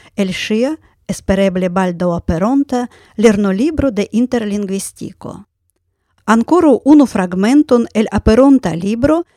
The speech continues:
entenas la kultura sekcio, la unua ĉapitro de la romano Ne eblas aplaŭdi unumane de la sveda verkisto Sten Johansson. Krome en ĝi estas publikigitaj recenzoj de la artikolaro Aliroj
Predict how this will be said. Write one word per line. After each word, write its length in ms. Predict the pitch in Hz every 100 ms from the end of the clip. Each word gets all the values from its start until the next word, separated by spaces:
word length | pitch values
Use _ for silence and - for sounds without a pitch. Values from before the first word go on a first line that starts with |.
| _ -
entenas 600 | 247 254 349 370 330 226
la 80 |
kultura 480 | 208 208 - 247 247
sekcio, 680 | 240 233 - - 175 160 - _ _ _ _
la 120 | 196
unua 320 | 208 240 285 247
ĉapitro 580 | - 180 240 262 196
de 140 | 185 190
la 160 | 185
romano 540 | 180 190 220 269 247 -
Ne 180 | 208 202 -
eblas 420 | 233 208 196 -
aplaŭdi 640 | 185 208 202 196 170 180 -
unumane 760 | 220 202 170 170 170 208 311 - _ _ _
de 80 | -
la 100 | 233
sveda 400 | 240 269 349 320
verkisto 600 | 254 196 196 247 262 - 240
Sten 320 | - 214 214
Johansson. 800 | 202 196 156 156 - - 104 - _ _ _ _ _ -
Krome 320 | 269 339 277 -
en 140 | 208 214
ĝi 140 | 320 -
estas 300 | 226 - 202
publikigitaj 800 | - 208 214 - 214 220 233 190
recenzoj 640 | 180 196 - 226 208 180
de 160 | 170 185
la 100 | 190 -
artikolaro 840 | 196 214 220 - 220 214 202 180 - _
Aliroj 500 | 190 208 220 185